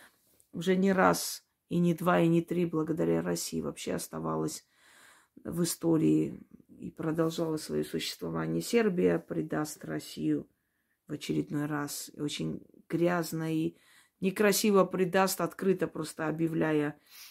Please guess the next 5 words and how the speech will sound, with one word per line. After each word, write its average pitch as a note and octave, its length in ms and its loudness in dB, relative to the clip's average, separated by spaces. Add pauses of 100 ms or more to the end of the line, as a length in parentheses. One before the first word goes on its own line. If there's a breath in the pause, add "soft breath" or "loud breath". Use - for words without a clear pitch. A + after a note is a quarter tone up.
(280 loud breath)
свою D#3+ 320 0
поддержку D#3 560 -2
Европе E3 680 0
и D#3+ 360 -2 (220 loud breath)
свою D#3 760 -4